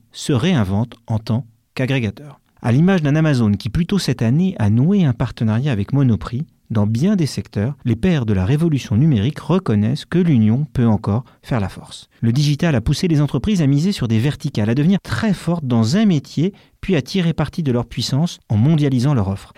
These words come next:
Cette stratégie efficace se heurte toutefois à deux limites. La première est que même si la stratégie peut être dirigée depuis un siège social américain, il faut ensuite disposer dans chaque pays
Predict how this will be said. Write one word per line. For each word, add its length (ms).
Cette 160
stratégie 500
efficace 420
se 140
heurte 400
toutefois 360
à 60
deux 140
limites. 480
La 140
première 380
est 60
que 120
même 360
si 180
la 100
stratégie 600
peut 160
être 100
dirigée 380
depuis 280
un 80
siège 280
social 300
américain, 420
il 100
faut 200
ensuite 360
disposer 520
dans 200
chaque 320
pays 340